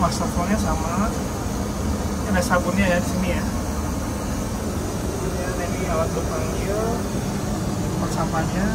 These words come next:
tisu. Nah, bedanya tuh kalau di Max ini ternyata nggak ada colokan ya.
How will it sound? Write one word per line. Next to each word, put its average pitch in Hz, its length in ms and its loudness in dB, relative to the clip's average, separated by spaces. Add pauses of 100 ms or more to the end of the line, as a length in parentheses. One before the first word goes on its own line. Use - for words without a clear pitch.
(140)
tisu. 190 320 0 (2250)
Nah, 180 160 2 (160)
bedanya 196 480 4
tuh 285 80 2
kalau - 240 4
di 196 160 4 (640)
Max 190 240 0
ini 247 160 2
ternyata 208 240 4
nggak 208 240 4
ada 170 120 4 (360)
colokan 208 400 4
ya. - 160 0